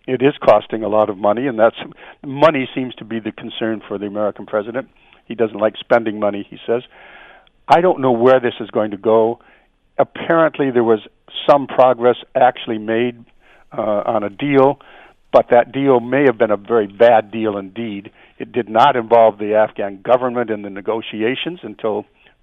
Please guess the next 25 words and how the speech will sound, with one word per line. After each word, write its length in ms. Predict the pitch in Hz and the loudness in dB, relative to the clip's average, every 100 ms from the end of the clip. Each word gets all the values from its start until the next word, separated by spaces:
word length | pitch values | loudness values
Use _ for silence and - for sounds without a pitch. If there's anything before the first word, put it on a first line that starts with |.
| _ | _
potentially 600 | - - 135 135 - 120 | -14 -6 -2 -2 -2 -4
maybe 540 | 107 113 113 110 110 107 - _ - | 0 0 0 -2 -8 -10 -20 _ -8
in, 300 | 113 110 104 | -6 -6 -6
uh, 320 | 104 104 113 - | -4 -4 -6 -4
Camp 240 | 117 113 - | -2 -2 0
David. 360 | 120 131 165 - _ _ _ - | 0 0 -6 -10 _ _ _ -2
But 160 | 120 | -2
we 120 | 123 117 | -2 -6
seem 180 | 151 135 | -4 2
now 200 | 120 131 | 4 4
to 60 | 110 | 0
be, 200 | 110 110 _ _ _ - | -6 -8 _ _ _ -6
whatever 420 | 127 135 156 143 113 - | 2 4 4 2 -2 -8
was 160 | 120 | -8
going 260 | 110 113 107 | -2 -2 2
on, 280 | 120 107 98 _ _ _ _ - | 2 2 -2 _ _ _ _ -12
we 200 | 120 120 - | -10 -8 -8
seem 140 | 120 | -8
to 80 | 113 | -2
now 200 | 110 113 | 2 2
be 160 | 107 104 | 0 0
back 320 | 107 104 - | 2 2 0
where 100 | 98 | -6
we 140 | 104 | -6
were. 260 | 101 104 | -8 -8